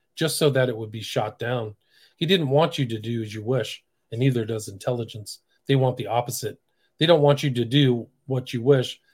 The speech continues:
They want you to do what you are told. Therefore, the, they teach you what you wish is satanic, and doing what you are told is godlike. That is, isn't the opposite of Christianity, is it?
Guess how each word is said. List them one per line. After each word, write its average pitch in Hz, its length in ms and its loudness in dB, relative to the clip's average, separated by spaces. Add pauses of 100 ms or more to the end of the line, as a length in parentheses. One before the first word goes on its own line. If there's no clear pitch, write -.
They 143 60 0
want 143 280 4
you 127 100 -6
to 117 120 -4
do 139 340 0
what 123 260 -2
you 120 120 -4
are 95 160 -12
told. 117 440 2 (640)
Therefore, 147 340 4
the, 113 200 -6 (180)
they 117 120 -6
teach 151 360 -4
you 113 240 -2 (560)
what 151 200 4
you 170 120 0
wish 127 280 2
is - 180 -8
satanic, 127 640 -2 (220)
and 117 100 -6
doing 143 280 4
what 120 180 -2
you 120 100 -4
are 104 60 -8
told 117 320 -4
is 95 140 -16
godlike. 95 580 -8 (680)
That 139 180 8
is, 127 260 -2 (120)
isn't 127 260 0
the 120 120 -6
opposite 123 400 0
of - 60 -20
Christianity, 117 840 -2
is 113 160 -6
it? - 80 -14